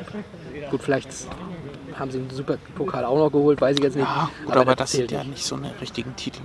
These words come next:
Speaker 1: Nee, das ist ja nur hinterhergeworfenes Altmetall.
Speaker 2: Ja, genau.
Speaker 1: Und
Speaker 2: Ist so.
Speaker 1: ja, deswegen, also,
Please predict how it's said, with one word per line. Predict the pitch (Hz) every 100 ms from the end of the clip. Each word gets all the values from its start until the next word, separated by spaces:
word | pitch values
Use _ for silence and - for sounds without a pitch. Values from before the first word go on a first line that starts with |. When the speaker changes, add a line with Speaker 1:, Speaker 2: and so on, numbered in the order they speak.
| 131
Speaker 1:
Nee, | 110 104 107 -
das |
ist | -
ja | 139
nur | 131 123 120
hinterhergeworfenes | 131 120 127 131 127 123 131 117
Altmetall. | 120 110 107 110 -
Speaker 2:
Ja, | - - - -
genau. | - - - - - 113 - -
Speaker 1:
Und | 147
Speaker 2:
Ist | 135
so. | 135 - - - - - - - - - 123
Speaker 1:
ja, | 143 120
deswegen, | 131 - 131 110
also, | 135 147 143 143